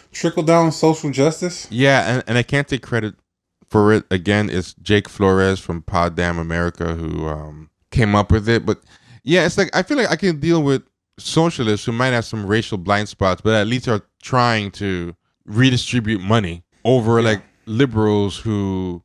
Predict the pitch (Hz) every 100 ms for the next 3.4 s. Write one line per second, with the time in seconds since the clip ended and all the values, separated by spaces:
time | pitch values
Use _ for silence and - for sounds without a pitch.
0 | _ - 139 131 117 110 101 113 117 104
1 | 113 127 101 113 110 - 110 98 82 107
2 | 104 - 85 82 - _ - 92 92 90
3 | 87 85 82